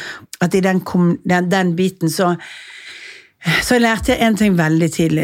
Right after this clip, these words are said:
Når jeg begynte på Stortinget, eh, Astrid Nøklebye Haugen var jo psykiater, hun var jo stortingsrepresentant, eh, før jeg kom på Stortinget, og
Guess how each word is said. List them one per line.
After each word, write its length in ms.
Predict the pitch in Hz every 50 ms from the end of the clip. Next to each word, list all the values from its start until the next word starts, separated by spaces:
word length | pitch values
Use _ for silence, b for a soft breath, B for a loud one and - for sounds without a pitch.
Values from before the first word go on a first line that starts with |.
| 160
Når 80 | 160 165
jeg 100 | 170 170
begynte 300 | 175 196 202 185 - 175
på 80 | - 180
Stortinget, 720 | 151 - 175 165 165 - 196 170 170 175 196 220 226 - - 190
eh, 240 | 185 - 175 175 -
Astrid 320 | - 180 170 - - 185
Nøklebye 220 | 175 175 - 185 185
Haugen 160 | 180 170 175
var 100 | 190 170
jo 80 | 160
psykiater, 540 | 151 - 160 160 170 165 156 - 175 196 214 233
hun 160 | - 185 180
var 140 | 175 170 170
jo 80 | 160 151 143
stortingsrepresentant, 800 | - - 180 - 185 170 - - 160 - - 180 165 160 160 -
eh, 160 | 170 160 165 165 156
før 180 | - 185 170
jeg 140 | 165 165 160
kom 80 | 156 160
på 80 | - -
Stortinget, 560 | - 165 143 - 170 160 160 180 196 214 208 -
og 240 | 180 175 165 165 170